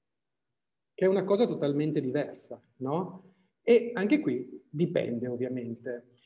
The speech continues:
Dipende da quello che intendiamo per coaching, e allora andiamo a prendere, eh, due definizioni, ancora una volta non autoriferite, ma, eh,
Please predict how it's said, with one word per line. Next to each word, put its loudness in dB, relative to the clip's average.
Dipende 2
da 6
quello 6
che 0
intendiamo 2
per 0
coaching, 2
e -2
allora 4
andiamo 0
a -10
prendere, 2
eh, -4
due 2
definizioni, 2
ancora -2
una -2
volta 0
non 0
autoriferite, -2
ma, -12
eh, -10